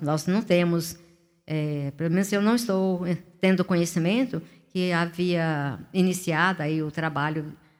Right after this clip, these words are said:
daquele centro de, de, de internação de, de menores infratores, né? Então, eu não sei te explicar nesse momento como está essa situação. Agora, com relação às violências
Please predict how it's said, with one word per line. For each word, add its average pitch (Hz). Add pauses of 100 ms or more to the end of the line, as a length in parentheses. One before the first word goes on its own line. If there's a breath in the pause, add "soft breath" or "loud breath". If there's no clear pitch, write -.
daquele 156
centro 160
de, 151
de, 139
de 135
internação 160
de, 175
de 160
menores 170
infratores, 170
né? 160 (960 soft breath)
Então, 202
eu 202
não 233
sei 202
te 202
explicar 175
nesse 180
momento 170
como 233
está 196
essa 185
situação. 190 (460 soft breath)
Agora, 175
com 247
relação 233 (260 loud breath)
às 170
violências 175